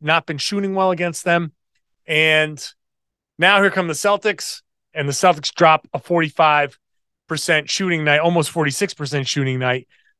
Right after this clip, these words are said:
twenty-one of forty-six. But let's do some quick math here. I'm o-, <laughs> I'm putting myself on the spot by doing quick math. Twenty-one of forty-six. Let's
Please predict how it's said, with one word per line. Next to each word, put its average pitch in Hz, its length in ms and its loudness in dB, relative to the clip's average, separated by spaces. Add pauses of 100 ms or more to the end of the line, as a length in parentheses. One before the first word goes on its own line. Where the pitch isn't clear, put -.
twenty-one 240 500 4
of 190 80 0
forty-six. 202 800 2 (400)
But 214 80 0
let's 311 240 4
do 311 180 4
some 247 200 0
quick 208 280 0
math 117 340 -6
here. 107 200 -18 (1200)
I'm 185 200 4
o-, 214 220 8 (240)
<laughs> - 220 -20
I'm 151 140 -2
putting 302 260 4
myself 254 380 6
on 202 40 2
the 165 80 4
spot - 420 2 (540)
by 151 100 4
doing 151 240 0
quick 143 240 -2
math. 117 300 -8 (1000)
Twenty-one 277 460 8
of 233 100 4
forty-six. 208 840 2 (340)
Let's 202 460 0